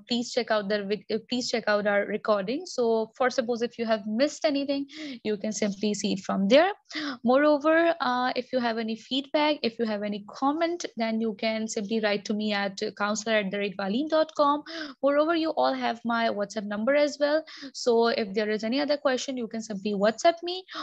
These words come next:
or you can check our YouTube channel. So, okay, we have a question from,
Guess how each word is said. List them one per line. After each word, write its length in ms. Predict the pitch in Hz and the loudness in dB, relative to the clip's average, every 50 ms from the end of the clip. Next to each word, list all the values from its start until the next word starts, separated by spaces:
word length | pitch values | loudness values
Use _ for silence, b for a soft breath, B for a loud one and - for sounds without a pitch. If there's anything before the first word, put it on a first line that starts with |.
| 285 B - | -4 B 4
or 100 | 233 233 | 4 4
you 140 | 233 220 220 | 4 0 0
can 160 | 226 220 208 | -2 -4 -2
check 200 | - 214 202 - | -2 -2 -2 -2
our 60 | 202 | -2
YouTube 340 | 202 202 196 190 196 196 190 | -2 -2 -2 -2 -4 -6 -6
channel. 320 | - - - - - - - _ _ _ _ _ _ _ _ _ _ _ _ _ _ _ _ _ _ - - - - | -6 -6 -6 -6 -6 -8 -10 _ _ _ _ _ _ _ _ _ _ _ _ _ _ _ _ _ _ -20 -16 -10 -4
So, 920 | - - 247 233 226 226 226 233 233 233 233 233 233 233 233 233 233 240 - - | 2 4 6 8 8 8 8 8 8 8 8 8 8 8 8 8 8 6 6 4
okay, 320 | 220 220 - - 208 202 | 2 2 2 0 -2 -2
we 180 | 196 214 233 233 | 0 0 0 0
have 220 | 226 226 226 214 | 0 -2 -2 -2
a 60 | 226 | -4
question 680 | 220 - - 220 226 - - - - 254 262 269 269 277 277 - | -4 -2 -2 -2 -2 -4 -6 -6 -4 -2 -2 -2 -2 -2 -2 0
from, 360 | - 247 240 240 247 247 | 0 2 2 2 2 0